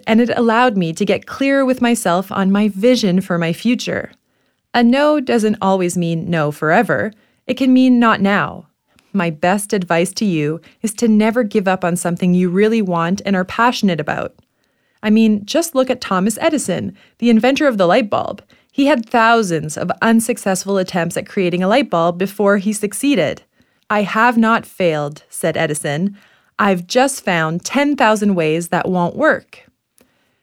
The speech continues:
What if you choose to reframe failure as simply ways that didn't work yet?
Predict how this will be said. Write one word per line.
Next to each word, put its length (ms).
What 160
if 120
you 140
choose 340
to 120
reframe 640
failure 640
as 160
simply 440
ways 380
that 180
didn't 260
work 400
yet? 600